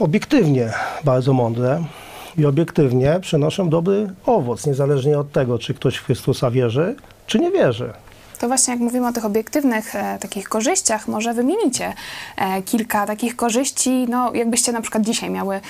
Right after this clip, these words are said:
Speaker 2: to wytłumaczyć, e, feministkom. E, na przykład, jakie płyną korzyści z tego, że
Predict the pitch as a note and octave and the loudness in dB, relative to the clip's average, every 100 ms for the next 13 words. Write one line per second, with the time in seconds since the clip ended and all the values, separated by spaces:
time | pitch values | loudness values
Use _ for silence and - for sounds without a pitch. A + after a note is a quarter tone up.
0 | - - G3+ G3+ G3+ G#3+ G#3+ G3+ - - | -10 -4 -4 -2 -2 0 -2 -4 -2 -2
1 | F#3+ D4+ G#4 C#4+ F#3 - - F3+ F#3 - | 0 2 4 4 2 -2 -4 -4 -6 -12
2 | - - F#3+ F#3+ G#3 G#3+ G#3+ A3 A3 G#3+ | -14 -4 0 0 0 0 0 0 -2 0
3 | A#3 C#4+ C#4+ B3+ A#3+ A#3 G#3+ G#3 G3+ A3+ | 2 2 0 -2 0 0 0 -2 -2 -2
4 | - G3+ - - B3 F4 G4 E4+ G3 G3+ | -2 0 2 2 0 4 4 2 0 -2
5 | G#3 | -2